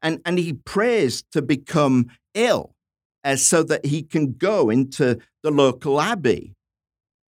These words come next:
Um, he, he, he reasons that if he becomes ill and is in danger of death, then the abbot would, would have to let him in, even against his father's wishes. Uh, he does become seriously ill,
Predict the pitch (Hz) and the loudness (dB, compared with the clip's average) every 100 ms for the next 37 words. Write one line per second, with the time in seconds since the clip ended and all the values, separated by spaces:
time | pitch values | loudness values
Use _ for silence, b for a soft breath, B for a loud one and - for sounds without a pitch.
0 | - 117 104 - _ 185 190 - 151 180 | -4 -2 -2 -4 _ -2 -2 -2 -4 -4
1 | 151 - 147 165 139 120 160 269 233 117 | -4 -6 -2 -2 0 4 4 2 0 0
2 | 104 123 127 139 170 170 185 160 165 175 | 2 2 0 -2 -2 -2 -4 -4 -4 -2
3 | 156 139 123 - - 190 151 76 113 143 | 0 2 2 -2 -4 -2 -2 -2 -4 -4
4 | B - 143 135 151 131 131 156 139 127 | B -4 -2 0 2 2 2 2 0 0
5 | 120 104 117 202 90 117 - - _ - | 0 0 -4 -4 -2 -4 -6 -16 _ -4
6 | 151 143 135 127 - - 143 147 196 123 | 0 2 2 0 -6 -2 2 2 0 -2
7 | 92 92 123 _ - 139 143 - _ - | 0 0 -2 _ -4 0 0 0 _ -2
8 | 143 - - 143 - - - 147 131 - | -2 -2 -4 -4 -6 -8 -2 0 0 0
9 | 123 120 175 180 92 127 - 185 170 156 | 0 2 2 0 -2 -2 -4 -6 -2 -2
10 | 151 139 139 135 131 - 123 - 143 127 | -2 0 0 0 -4 -6 -6 -6 0 2
11 | 113 117 113 110 151 - 95 - - - | 2 0 -2 -2 -4 -2 -6 -6 -14 -20
12 | _ _ _ _ - 139 127 - - 185 | _ _ _ _ -6 -2 -2 -6 -4 -2
13 | 123 196 254 - 196 180 170 131 - 170 | 2 2 2 -4 -8 -2 0 0 0 2
14 | 151 123 120 - - 120 98 78 - 101 | 2 2 -4 -6 -4 0 2 0 -2 -2
15 | - | -4